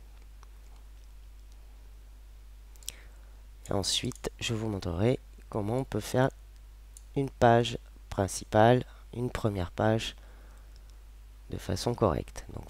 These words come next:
j'ai mis les puces, les sous-sous-titres, les titres, les sous-titres, vous voyez,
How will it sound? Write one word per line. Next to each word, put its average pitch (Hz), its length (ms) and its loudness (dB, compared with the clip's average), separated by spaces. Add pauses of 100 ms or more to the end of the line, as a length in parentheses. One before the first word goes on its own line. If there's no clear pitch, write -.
j'ai 90 160 0
mis 85 140 0
les 85 100 0
puces, 131 560 0
les 101 80 -2
sous-sous-titres, 139 1400 0
les 135 260 0 (120)
titres, 135 760 0 (300)
les 127 220 2
sous-titres, 135 800 0
vous - 60 -6
voyez, 113 420 2